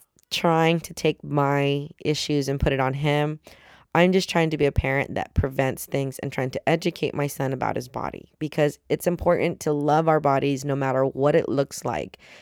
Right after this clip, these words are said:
And I want him to know that too. And I know he loves his body, and he's so confident 'cause he loves the fat on his body, and he says in a joking manner, but it's like, we're home right now. He's not in school to learn social skills, you know, in a sense. So I just wanna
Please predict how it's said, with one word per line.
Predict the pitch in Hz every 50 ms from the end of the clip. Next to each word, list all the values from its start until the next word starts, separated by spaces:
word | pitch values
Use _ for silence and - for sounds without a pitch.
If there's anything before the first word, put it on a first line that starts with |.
| - _ -
And | - 160
I | 156 165
want | 160 165 165 180 190
him | 180
to | 170 - 165
know | 151 147 147
that | 143 -
too. | - - - 147 117 - - _ -
And | 170 190
I | 196 202
know | 196 196 196 214
he | 214 - 254
loves | 220 175 147 135 135 147 131
his | - 160 160
body, | 175 175 170 170 180 180 180
and | 180 175 _ _ - - - - - - - -
he's | 156 139 -
so | 165 156
confident | - - 143 139 139 - 156 147 143 -
'cause | - - 147 -
he | 139
loves | 143 147 139 127 131 139 - -
the | - 147
fat | 143 - - - 147 143 135 - -
on | 127 147
his | 147 143 143
body, | - 139 135 135 143 151 160 160 - - - - - - - _ -
and | 156 156
he | 156 143
says | - - 147 131 135
in | 165
a | 156 151
joking | 139 - 147 143 147 - 147 143
manner, | 139 135 131 135 143 156 160 160 - - - - _ _
but | - 180
it's | 170 175 - -
like, | 185 175 - -
we're | 151 143
home | 147 151 165 170 175 185
right | 196 165 170
now. | 165 151 147 143 147 143 147 147 _ _ _ _ _
He's | - - 156 143 135
not | 160 156 160 160
in | 160 156
school | - - - 170 160 160 160 160 160 160 156 _ _ _ _ _ _ _ _ _ _ _ _ _ _ - -
to | - - 160
learn | 160 156 151 151 156 147
social | - - 143 139 - 139 131
skills, | - - - 160 160 156 151 151 151 143
you | - 156 151
know, | 147 147 147
in | 143
a | 147
sense. | - - 151 143 139 139 139 -
So | - 147 -
I | 151 160
just | 160 160 -
wanna | 156 156